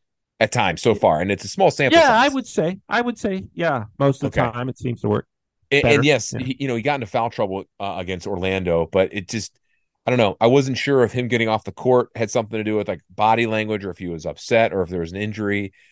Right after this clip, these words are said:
Speaker 1: I don't know. Maybe it was frustration. Maybe it was all the above. I don't know. That's why I was, I was kinda asking you about that, but also just to get your perspective, 'cause, uh, from afar, it looks like they,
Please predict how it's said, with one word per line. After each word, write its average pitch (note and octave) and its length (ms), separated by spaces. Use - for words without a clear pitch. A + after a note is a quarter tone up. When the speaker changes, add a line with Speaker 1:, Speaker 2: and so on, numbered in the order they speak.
Speaker 1:
I A#2 60
don't B2 100
know. G2 120
Maybe G#2+ 180
it G#2 40
was F#2+ 60
frustration. A2 680
Maybe G2 240
it F2+ 60
was F#2 260
all G#2 180
the F#2 120
above. D#2+ 300
I F#2 100
don't F2+ 100
know. D2+ 180
That's B2+ 200
why C3 100
I G#2+ 60
was, F#2 140
I A2 80
was G2 120
kinda F#2 240
asking E2 360
you D#2+ 60
about D#2 220
that, E2 180
but C3 100
also G#2+ 380
just - 140
to A#2 60
get G#2 200
your G#2 100
perspective, F2 500
'cause, G2+ 180
uh, G2+ 60
from C#3 160
afar, G#2 540
it B2 160
looks C#3 380
like F2+ 460
they, G2+ 420